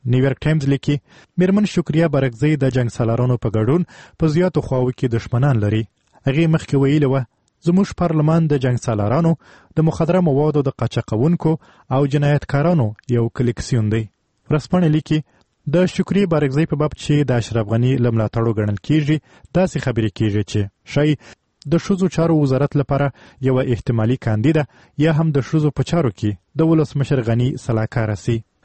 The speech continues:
د امریکا چاپ بلې ورځپاڼې لاس انجلس ټایمز هم پر میرمن شکریه بارګزی د برید پر مسئلې تمرکز کړی دی. ورځپاڼې لیکي،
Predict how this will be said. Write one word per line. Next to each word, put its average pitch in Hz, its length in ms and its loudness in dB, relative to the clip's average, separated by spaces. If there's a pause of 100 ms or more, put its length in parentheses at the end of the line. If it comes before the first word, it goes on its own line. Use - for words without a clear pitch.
(120)
د 147 80 0
امریکا 185 380 0
چاپ 202 280 -2
بلې 185 260 0
ورځپاڼې 170 560 2
لاس 143 180 -2
انجلس 139 360 0
ټایمز 151 260 0
هم 147 220 2 (380)
پر 190 120 0
میرمن 151 380 2
شکریه 127 340 0
بارګزی 113 480 0 (320)
د 139 180 0
برید 175 220 -2
پر 147 120 0
مسئلې 120 500 0
تمرکز 117 440 -2
کړی 107 300 -4
دی. 117 160 0 (380)
ورځپاڼې 127 460 0
لیکي، 151 280 0